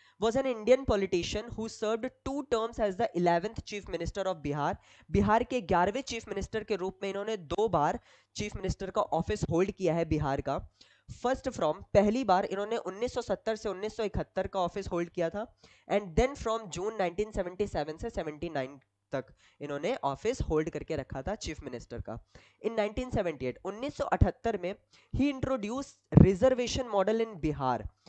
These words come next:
ठीक है। इन्होंने, ज्यादातर इन्हें इसी कारण से जाना जाता है कि इन्होंने ओबीसी यानी रिजर्वेशन कोटा जो है, वो उन्होंने बिहार में इम्प्लीमेंट करवाया था, बिहार गवर्नमेंट में इम्प्लीमेंट करवाया था।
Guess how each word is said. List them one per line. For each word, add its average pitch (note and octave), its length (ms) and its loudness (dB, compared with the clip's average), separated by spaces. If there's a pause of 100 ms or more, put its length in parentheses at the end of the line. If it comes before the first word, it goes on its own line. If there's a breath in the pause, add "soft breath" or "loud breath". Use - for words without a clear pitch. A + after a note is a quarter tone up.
(220 soft breath)
ठीक - 140 2
है। D4+ 80 4
इन्होंने, C4 600 0
ज्यादातर G#3 540 0
इन्हें B3+ 300 -2
इसी C4+ 240 -4
कारण G3 400 0
से G3 140 -6
जाना D#3+ 220 -2
जाता D#3 260 -4
है G#3+ 120 0
कि A#3+ 180 -6
इन्होंने A#3 260 -2 (460)
ओबीसी E3 540 -4
यानी G3+ 180 -2
रिजर्वेशन G#3 600 -2
कोटा G#3+ 360 0
जो F3+ 180 -2
है, D3 240 -2 (320 loud breath)
वो A#3+ 140 6
उन्होंने A3 260 0
बिहार F3 400 2
में - 160 0
इम्प्लीमेंट G3 480 0
करवाया C3+ 300 -2
था, A#3+ 140 0
बिहार G3 360 2
गवर्नमेंट D3+ 480 -2
में G#3 80 0
इम्प्लीमेंट D3+ 400 -4
करवाया A#2 320 -4
था। F#3 200 -4